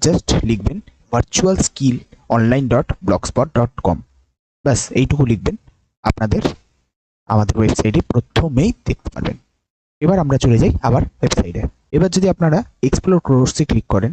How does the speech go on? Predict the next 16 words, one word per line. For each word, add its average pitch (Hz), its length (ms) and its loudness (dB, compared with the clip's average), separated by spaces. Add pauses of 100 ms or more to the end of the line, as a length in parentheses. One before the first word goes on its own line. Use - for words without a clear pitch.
সঙ্গে 110 260 0
সঙ্গে 120 180 0
আমাদের 104 240 0
যা 101 140 2
যা 113 140 0
কোর্স 101 180 0 (100)
আছে 190 120 -2 (120)
দেখতে - 220 -2
পেয়ে 101 140 -4
যাবেন। - 160 -4 (120)
এবং 220 120 2 (280)
যারা 117 200 2
ধরুন 135 260 2
ফ্রি 139 120 2 (120)
কোর্স 143 220 0
নিতে - 160 -6